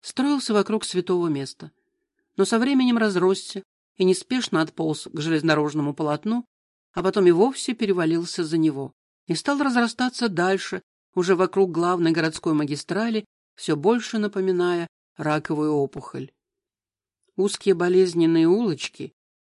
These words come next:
похожие на метастазы своими чахлыми деревцами и изрытыми колёсами,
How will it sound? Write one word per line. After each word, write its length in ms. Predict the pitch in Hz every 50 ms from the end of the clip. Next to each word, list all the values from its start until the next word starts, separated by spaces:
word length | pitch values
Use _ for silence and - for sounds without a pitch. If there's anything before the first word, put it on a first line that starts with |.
| _ _ _
похожие 440 | - - - - 254 233 208 220 208
на 120 | 202 196
метастазы 680 | 190 190 185 202 190 - - - 214 208 202 185 147 147
своими 360 | - - 151 151 156 160 160
чахлыми 500 | 156 - - 190 185 - 175 160 160 170
деревцами 640 | 156 160 156 170 156 - - - 208 196 180 160 135 - _ _ _ _ _ _
и 100 | 170 165
изрытыми 500 | 160 151 165 156 175 170 - 156 147 151
колёсами, 760 | 156 - 156 151 165 185 214 214 - - 160 143 143 147